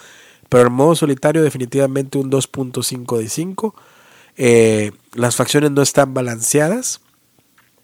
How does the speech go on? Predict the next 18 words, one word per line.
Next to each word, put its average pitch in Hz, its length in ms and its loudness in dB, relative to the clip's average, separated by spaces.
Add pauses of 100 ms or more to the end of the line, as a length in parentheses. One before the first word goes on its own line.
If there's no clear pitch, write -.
(160)
De 113 220 0
hecho, 135 220 2
una 135 160 2
de 139 40 2
las - 120 0
facciones 127 240 -6
con 131 100 -6
las 120 80 -10
que 113 80 -12
jugué 120 240 2
primero, 127 540 -2 (480)
no 127 80 2
recuerdo 131 260 0
cómo 131 180 -4
se 123 120 -4
llama, 123 260 -2
o 139 60 -2
sea, 113 280 -2